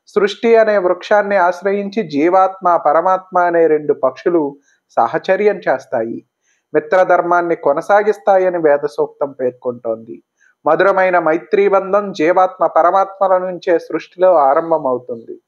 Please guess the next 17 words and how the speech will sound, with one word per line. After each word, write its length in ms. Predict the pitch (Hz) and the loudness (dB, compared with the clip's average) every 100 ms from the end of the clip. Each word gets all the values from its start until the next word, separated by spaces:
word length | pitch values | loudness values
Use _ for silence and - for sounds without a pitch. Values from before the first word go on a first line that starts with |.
| _ _ _ | _ _ _
స్నేహభావ 600 | - 190 190 202 180 180 165 | -6 -2 0 2 4 2 2
పరిమళాలు 720 | 165 170 196 202 214 285 - _ _ - | 0 0 2 2 2 0 -8 _ _ -4
ప్రతి 320 | 170 170 208 | -4 -2 -2
వ్యక్తిలోనూ 680 | 160 151 180 202 202 196 180 | 0 -2 0 2 2 0 -6
పరిడవిల్లాలని 1120 | - 151 175 202 196 190 190 175 170 147 143 _ _ - | -2 0 2 2 2 2 2 2 0 -6 -10 _ _ -4
అధర్వణ 460 | 143 170 185 190 | 0 2 2 0
వేదంలోని 760 | 185 185 185 180 180 196 214 160 _ _ _ | 2 2 2 0 0 0 -2 -8 _ _ _
సౌమనస్య 800 | - 180 196 202 190 190 - 214 | -2 0 2 2 0 -2 -2 -2
సూక్తం 520 | - 190 196 - 185 | -2 -4 -4 0 0
ఆకాంక్షించింది. 1120 | 151 135 170 185 175 - 147 - 127 120 - - _ _ _ _ 202 | 2 0 0 -2 -2 -12 -16 -14 -14 -14 -16 -18 _ _ _ _ 2
"హే 160 | 226 | 2
భగవాన్, 640 | 196 190 208 208 175 120 113 _ _ _ | 4 2 4 4 2 0 -8 _ _ _
సమస్త 400 | - 202 214 - | -2 0 -2 0
ప్రకృతి 640 | 208 208 185 - 214 214 214 | -2 0 -2 0 -2 0 -2
మాకు 340 | 196 185 185 | 0 -2 -2
స్నేహితుడిలా 760 | 165 - 175 185 196 190 190 165 | -10 -6 -6 -2 0 2 2 0
సహకరించాలి. 1000 | - 147 165 190 170 156 143 117 120 | -2 -8 -2 -2 -2 -6 -2 -2 -4